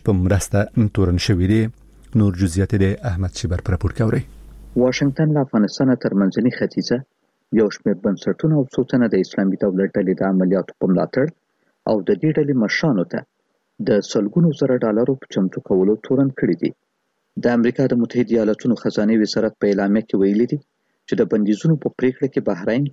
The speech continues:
Speaker 2: کویت، عمان، قطر، سعودي عربستان او متحده عربي امارات هم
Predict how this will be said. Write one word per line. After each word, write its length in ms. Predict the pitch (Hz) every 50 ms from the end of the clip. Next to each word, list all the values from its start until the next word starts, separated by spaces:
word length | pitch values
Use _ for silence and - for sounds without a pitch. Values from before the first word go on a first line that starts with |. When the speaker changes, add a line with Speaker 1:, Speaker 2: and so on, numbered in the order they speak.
| _ -
Speaker 2:
کویت، 420 | 107 90 104 110 127 139 - - - 110
عمان، 320 | 104 98 101 110 127 131 127 -
قطر، 320 | 110 - - 110 120 - - -
سعودي 280 | - 107 95 90 107 107
عربستان 500 | 113 127 123 - 135 - - 151 151 143 139 _ _ _ _ _ _ _ -
او 140 | 104 104 101
متحده 360 | 98 - 120 123 113 117 113
عربي 320 | 117 - 101 98 107 104 104
امارات 420 | 104 98 101 104 101 98 - 113
هم 60 | 117